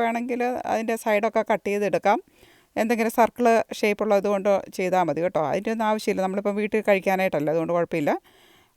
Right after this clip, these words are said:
അപ്പം കുറച്ച് തിക്നെസ് വേണം, ഞാൻ നേരത്തെ പറഞ്ഞ പോലെ. നമ്മൾ ഒരു ഒരെണ്ണം കൂടെ ഇതൊന്ന് പരത്തി വെക്കുവാണ്.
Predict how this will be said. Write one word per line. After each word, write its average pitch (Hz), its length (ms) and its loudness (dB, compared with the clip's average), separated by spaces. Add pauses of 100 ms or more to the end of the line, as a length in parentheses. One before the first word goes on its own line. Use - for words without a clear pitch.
(120)
അപ്പം 233 220 2 (440)
കുറച്ച് 233 360 0 (260)
തിക്നെസ് 247 500 -2
വേണം, 196 280 2
ഞാൻ 190 180 0
നേരത്തെ 180 300 0
പറഞ്ഞ 160 260 -2
പോലെ. 180 180 0 (720)
നമ്മൾ 226 160 -2 (140)
ഒരു 254 120 4 (260)
ഒരെണ്ണം 247 340 4
കൂടെ 220 200 2
ഇതൊന്ന് 208 320 -2
പരത്തി 208 360 0
വെക്കുവാണ്. 175 400 -2